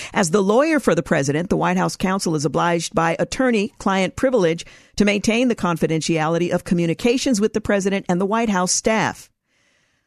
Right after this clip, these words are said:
So this is rather significant. Now, the theory of executive immunity from congressional information demands is rooted in the Constitution's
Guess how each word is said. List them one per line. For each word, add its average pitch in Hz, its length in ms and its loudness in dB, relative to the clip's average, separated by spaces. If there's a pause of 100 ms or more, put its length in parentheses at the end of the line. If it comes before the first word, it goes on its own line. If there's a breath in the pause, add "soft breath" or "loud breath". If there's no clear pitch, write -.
So 190 140 2
this 247 240 2
is 220 240 0
rather 175 240 2
significant. 196 640 0
Now, 165 160 0
the 170 100 0
theory 269 400 0
of 175 100 0
executive 185 520 0
immunity 175 500 0
from 151 240 -4
congressional 165 640 -2 (380 loud breath)
information 202 640 2
demands 151 520 0
is 170 180 0
rooted 254 380 2
in 220 200 2
the 254 80 2
Constitution's 185 920 -2